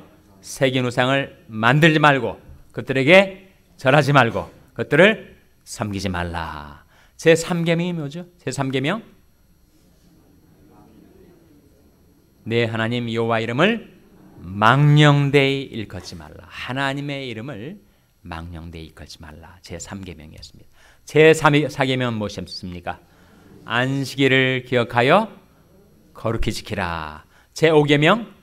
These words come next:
"내 부모를 공경하라." 제 육 계명, "살인하지 말지니라." 제 칠 계명, "간음하지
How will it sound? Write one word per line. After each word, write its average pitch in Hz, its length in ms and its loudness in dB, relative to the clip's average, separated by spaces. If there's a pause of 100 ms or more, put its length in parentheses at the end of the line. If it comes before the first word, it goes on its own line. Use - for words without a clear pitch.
(280)
"내 160 560 0 (380)
부모를 139 720 0 (360)
공경하라." 95 800 0
제 131 180 2
육 139 160 0
계명, 180 420 2 (480)
"살인하지 135 1120 0 (340)
말지니라." 98 1080 0
제 123 120 0
칠 135 180 -6
계명, 160 420 2 (440)
"간음하지 139 920 0